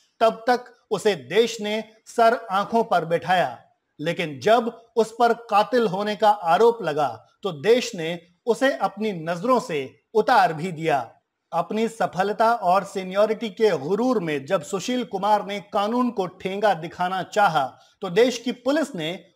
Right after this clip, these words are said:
उसे सलाखों के पीछे भी पहुंचा दिया।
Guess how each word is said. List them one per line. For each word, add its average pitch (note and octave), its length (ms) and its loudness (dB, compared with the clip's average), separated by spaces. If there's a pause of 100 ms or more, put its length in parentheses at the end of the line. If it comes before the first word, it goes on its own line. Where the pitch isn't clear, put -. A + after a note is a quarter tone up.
उसे A3 280 4
सलाखों G3+ 580 2
के G#3+ 160 -4
पीछे F#3 480 -6
भी E3+ 200 -6
पहुंचा D3 460 -2
दिया। C3 340 -8